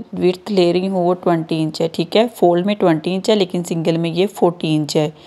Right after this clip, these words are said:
तो मैंने ये काफ़ी ज़्यादा fabric लिया है क्योंकि हमने जो है इसी से पे चुनर्स डालनी है। और यहाँ पे मैं इसकी जो है वो length ले रही हूँ सेवनटीन inch।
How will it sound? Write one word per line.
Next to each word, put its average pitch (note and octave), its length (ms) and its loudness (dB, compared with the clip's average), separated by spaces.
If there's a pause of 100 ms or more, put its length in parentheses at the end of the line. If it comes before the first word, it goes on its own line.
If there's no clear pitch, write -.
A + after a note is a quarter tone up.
(360)
तो F#3+ 60 4
मैंने F#3+ 260 2
ये F#3 200 0 (100)
काफ़ी F3+ 280 0
ज़्यादा E3+ 240 0
fabric E3+ 400 0
लिया F3+ 260 0
है C4+ 160 -2 (260)
क्योंकि F#3 240 -2
हमने E3+ 260 0
जो F3+ 120 -4
है F3+ 100 0
इसी E3+ 180 -6
से F3 180 -4
पे F3+ 260 0 (380)
चुनर्स G3 460 0
डालनी D3+ 420 2
है। D3 120 0 (800)
और F#3 180 2
यहाँ G3 220 2
पे G#3 140 -2
मैं F#3 220 -2
इसकी F3 240 -6
जो F#3+ 140 0
है F#3 60 6
वो F3+ 80 4
length E3 300 2
ले E3 200 0
रही D#3+ 160 -2
हूँ F3+ 200 -2
सेवनटीन D#3 640 0
inch। C#3+ 400 -2